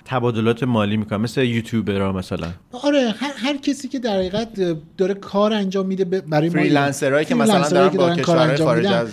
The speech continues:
Speaker 2: فریلنسر
Speaker 3: ایران.
Speaker 2: رو یادم رفت بود، برای همین هی داشتم، اه، مکس می‌کردم، هی تکرار می‌کردم. آره، خلاصه برای اونا خیلی خوبه دیگه، برای
Speaker 3: یه
Speaker 2: اونا
Speaker 3: جوک
Speaker 2: خیلی کار
Speaker 3: بی‌مزه
Speaker 2: می‌ده.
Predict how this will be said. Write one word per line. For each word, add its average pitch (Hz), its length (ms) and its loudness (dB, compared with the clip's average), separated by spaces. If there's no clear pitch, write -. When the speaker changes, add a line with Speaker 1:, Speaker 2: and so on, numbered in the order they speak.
Speaker 2:
فریلنسر 202 320 0
Speaker 3:
ایران. 120 120 2
Speaker 2:
رو 208 60 2
یادم 151 300 0
رفت 120 160 -6
بود، 135 100 -6
برای 139 180 0
همین 139 180 -4
هی 117 120 -2
داشتم، 113 460 -6
اه، 110 160 -10
مکس 120 200 -8
می‌کردم، 120 400 -4
هی 151 140 4
تکرار 160 460 2
می‌کردم. 156 680 -2
آره، 147 280 -2
خلاصه 196 280 0
برای 226 140 2
اونا 214 180 0
خیلی 226 220 -2
خوبه 226 220 -4
دیگه، 160 220 -2
برای 160 100 -8
Speaker 3:
یه 160 100 -14
Speaker 2:
اونا 143 140 -2
Speaker 3:
جوک 143 160 0
Speaker 2:
خیلی 151 140 -2
کار 117 160 0
Speaker 3:
بی‌مزه 107 280 -2
Speaker 2:
می‌ده. 110 80 -4